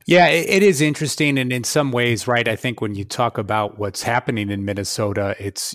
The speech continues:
you know, it's not really a Stefon Diggs problem, right? It's probably a bit more of a Kirk Cousins problem right now. So, uh, as I mentioned earlier, I think A J Green would be a, a bit more affordable. There's rumors about him out there right now.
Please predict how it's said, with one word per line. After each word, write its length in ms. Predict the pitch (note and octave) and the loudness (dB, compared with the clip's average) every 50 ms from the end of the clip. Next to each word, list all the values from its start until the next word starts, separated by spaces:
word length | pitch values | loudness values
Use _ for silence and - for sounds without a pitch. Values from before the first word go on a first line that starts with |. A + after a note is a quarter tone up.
| - | -12
you 60 | - | -12
know, 160 | G2 F#2 F#2 F#2+ | -10 -8 -8 -8
it's 160 | F#2+ - - | -8 -4 -2
not 160 | C3 A#2 F2+ | -2 -2 -2
really 240 | G#2 A2 G2+ G2 F#2+ | -2 -4 -2 -2 -4
a 40 | F2+ | -6
Stefon 480 | - - A#2 G#2+ - A#2 G2+ F#2 F2+ | -4 -6 -6 -6 -4 -4 -6 -4 -4
Diggs 240 | F#2+ A2+ B2 A#2 - | -4 -4 -4 -4 -6
problem, 440 | - - A2 F#2 F#2 F#2 F#2+ F#2 F#2 | -6 -4 -2 -2 -2 -4 -4 -6 -4
right? 180 | F#2+ G2 G#2 | -4 -4 -4
It's 120 | G2+ - - | -6 -8 -6
probably 480 | - G#2+ G#2 G2+ G#2 F#2+ F#2+ F#2+ F#2 | -6 -6 -4 -4 -6 -8 -6 -8 -8
a 40 | F2+ | -6
bit 200 | F2 A2 G#2+ - | -4 -6 -6 -4
more 180 | G#2 G2+ G2+ G2 | -4 -4 -4 -4
of 80 | F#2 | -4
a 80 | F2+ F2 | -6 -8
Kirk 240 | - - B2 G#2 - | -8 -8 -8 -8 -6
Cousins 400 | - A#2 A2 F#2+ G#2 G2 F2+ - | -4 -4 -4 -4 -4 -8 -8 -10
problem 460 | - - G2+ F#2 F2 F2 F2+ F2 F2 | -6 -4 -4 -4 -4 -4 -8 -10 -8
right 180 | F2+ F2+ E2+ - | -8 -10 -10 -10
now. 340 | F#2+ F#2+ F#2 F2 E2+ F2 - | -8 -8 -8 -8 -10 -10 -10
So, 180 | - - - G2 F2+ - - - - - - - - - - | -8 -6 -6 -6 -6 -8 -14 -20 -20 -20 -20 -20 -20 -8 -4
uh, 140 | A#2 A#2 A2+ G#2 | -2 0 0 2
as 160 | B2+ C3 B2+ | 2 2 4
I 80 | C#3 B2+ | 4 4
mentioned 400 | B2+ C3 B2 - - B2 A2+ C3 | 4 2 0 0 -4 -4 0 0
earlier, 280 | C3+ C3 B2 A#2+ A#2 | 0 2 2 2 2
I 100 | A2+ A#2 | 2 0
think 220 | A2+ - C#3+ B2 - | 0 0 -2 -2 0
A 120 | - B2 | -2 -2
J 180 | A#2+ A#2 A#2 G#2+ | 0 0 -4 -4
Green 360 | G2 G#2 G#2 A2 A#2+ C3 C3 | -4 -4 -4 -2 -2 0 -2
would 140 | A#2+ G2+ F#2 | -2 -4 -2
be 220 | G2+ G#2+ G#2 G2+ | -2 -2 -2 0
a, 220 | G2 F#2+ G2+ G#2 G#2 | 0 -2 -2 -2 -4
a 60 | G2 | -2
bit 200 | F#2 A2+ A2+ - | -2 -2 -2 -2
more 220 | - A2 G#2+ G2 | -2 -2 -2 -2
affordable. 600 | F#2+ - - A#2 A#2 B2 B2 A#2 A#2 B2+ B2 A#2+ | -2 -4 -2 -2 0 0 0 0 0 0 0 0
There's 300 | G#2+ G2+ G2 F#2 F2 - | 0 0 -2 -4 -4 -4
rumors 340 | A2 A2+ A2+ A2+ A2+ G#2 F#2+ | -4 -2 0 0 0 -2 -2
about 280 | G2+ - G#2+ G2 F#2+ - | -2 -2 -2 -4 -4 -2
him 200 | - A#2+ B2+ B2+ | -2 -2 0 2
out 220 | B2 A#2+ A2+ - | 0 0 0 -2
there 180 | - A2+ A2+ A2+ | -2 -2 -2 0
right 260 | G#2+ A2 G#2+ A2 A2+ | 0 -2 -2 -4 -4
now. 340 | G#2+ A2 A2+ A2+ A2+ A2+ G#2+ | -4 -4 -2 0 -2 -2 -4